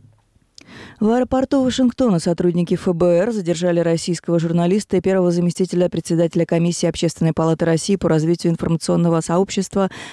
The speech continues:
Александра Малькевича. В российском посольстве сообщили, что уже обратились в Госдепартамент С Ш А с просьбой разъяснить ситуацию.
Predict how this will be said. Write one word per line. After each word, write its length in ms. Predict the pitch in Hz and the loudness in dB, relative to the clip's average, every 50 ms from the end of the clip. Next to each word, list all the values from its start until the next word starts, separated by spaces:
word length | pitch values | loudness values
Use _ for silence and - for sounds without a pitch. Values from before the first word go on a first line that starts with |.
| - - | -8 -2
Александра 640 | 233 226 196 170 - - - 175 175 175 175 170 | 0 2 2 0 0 -2 -2 0 0 2 2 2
Малькевича. 760 | 170 170 165 160 165 - - 165 156 151 147 - - 143 139 143 147 - - - - - - - - | 2 2 2 0 -2 -2 -2 0 0 0 -2 -4 -4 -4 -2 -4 -4 -8 -12 -20 -18 -18 -16 -8 -4
В 60 | 233 | -2
российском 420 | 240 247 233 254 240 - - 214 | 0 0 0 -2 -4 -4 -2 -2
посольстве 440 | 190 190 180 175 - 208 208 - 208 | 0 0 -2 -2 -2 -4 -4 -4 -4
сообщили, 460 | 185 - 175 165 - - - 180 175 | -2 -2 -2 -4 -2 -2 0 0 0
что 200 | 165 - - 170 | 0 0 0 0
уже 160 | 165 170 180 185 | 2 2 2 0
обратились 540 | 180 170 175 180 175 - 175 151 151 147 | 0 0 0 0 0 0 0 0 0 0
в 60 | 143 143 | 0 0
Госдепартамент 720 | 156 151 139 160 151 - 156 151 - 160 156 156 151 - | 0 0 0 -2 -2 -2 -2 -2 0 0 0 0 0 0
С 80 | - 170 | -2 -4
Ш 180 | 160 - 214 220 | -2 -2 -2 -2
А 40 | 220 | -2
с 60 | - | -2
просьбой 500 | - - 190 190 196 190 180 196 196 190 | -2 0 0 2 2 2 2 2 2 2
разъяснить 560 | 196 214 214 214 208 185 - - 156 160 160 - | 2 2 0 0 -2 -4 -4 -2 -2 -2 -2 -2
ситуацию. 720 | - 147 - 156 147 147 143 - - 156 147 147 143 | -2 -2 0 2 0 0 0 -2 0 0 0 0 -2